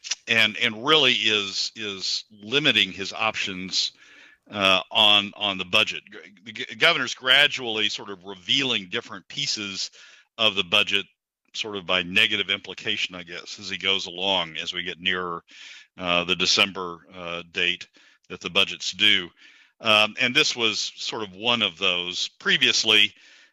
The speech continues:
uh, the governor had said, uh,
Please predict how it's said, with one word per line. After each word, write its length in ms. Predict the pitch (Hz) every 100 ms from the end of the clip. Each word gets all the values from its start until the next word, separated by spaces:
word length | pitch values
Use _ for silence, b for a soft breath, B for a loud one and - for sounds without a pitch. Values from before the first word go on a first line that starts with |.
| -
uh, 240 | 110 101
the 80 | 101
governor 420 | 98 117 110 107
had 180 | 98 104
said, 400 | - 113 104 101 95 90 _ -
uh, 320 | 104 101 101